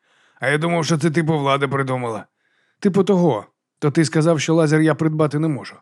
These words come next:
«Ой, ні, ні, ні, ні. В мене ж легальний бізнес». «А що ж тоді я можу придбати?» «Ой, ну, пістолет, рушницю, ніж, бронік. Тільки ніяких лазерів, вибухівки чи автоматичної зброї». «Дай на пістолети глянути.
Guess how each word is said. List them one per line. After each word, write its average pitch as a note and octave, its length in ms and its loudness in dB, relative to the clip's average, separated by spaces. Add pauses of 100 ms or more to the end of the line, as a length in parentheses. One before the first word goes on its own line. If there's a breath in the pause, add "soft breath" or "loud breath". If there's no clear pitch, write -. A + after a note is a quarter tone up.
(240)
«Ой, D#3 280 0
ні, A#2+ 260 -6
ні, F3 220 -2
ні, D#3 160 -4
ні. A2+ 260 -10 (420 loud breath)
В B2+ 80 -4
мене F#3+ 300 0
ж D#3 140 -2
легальний E3 480 -2
бізнес». G#2+ 520 -8 (600)
«А C#3+ 120 -4
що D3 160 0
ж A#2+ 80 -4
тоді C#3 220 0
я C#3 100 2
можу C3 220 0
придбати?» C3 540 -4 (600)
«Ой, C#3 280 0
ну, G#3+ 260 0
пістолет, E3 560 0
рушницю, C#3 480 -4
ніж, C3+ 260 -2
бронік. B2+ 480 -4 (300 soft breath)
Тільки F3 220 0
ніяких E3 400 -2
лазерів, A2+ 440 -2
вибухівки C#3 580 -2
чи C3+ 120 -2
автоматичної C3 640 -4
зброї». B2 420 -6 (720)
«Дай D#3 200 2
на C3+ 100 0
пістолети C3 460 0
глянути. G#2+ 500 -6